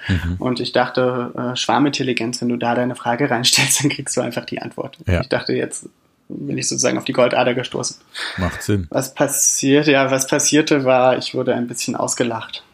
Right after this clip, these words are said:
Speaker 2: Also, ähm, es kamen Leute und sagten, das ist ja, ähm, ein schönes Doktorarbeit-Thema, was du dir da ausgesucht hast, also für die
Speaker 1: <laughs>
Speaker 2: nächsten zehn Jahre. Also es schrieb mir jemand in einer Privatnachricht.
Speaker 1: Okay.
Speaker 2: Ähm, oder,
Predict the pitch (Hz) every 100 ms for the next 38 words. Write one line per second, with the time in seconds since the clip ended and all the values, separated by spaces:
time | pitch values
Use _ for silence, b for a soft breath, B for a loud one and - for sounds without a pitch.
0 | - 120 117 120 117 - - 123 123 120
1 | 123 - 123 123 120 120 123 117 120 120
2 | - 123 120 _ B B B B B B
3 | B _ _ - 120 131 - 127 123 123
4 | 123 - _ 131 123 120 120 _ b b
5 | 127 - 135 127 131 127 - 120 - 123
6 | - - 120 120 120 117 - 123 120 -
7 | 127 - - 139 - 120 - - - -
8 | - 180 120 123 120 131 - 123 123 117
9 | 127 123 - B B B B 127 - -
10 | 135 120 120 117 120 120 - 123 117 123
11 | 120 135 - B B B B 98 - 127
12 | 123 120 117 117 - - _ - 127 117
13 | 117 113 117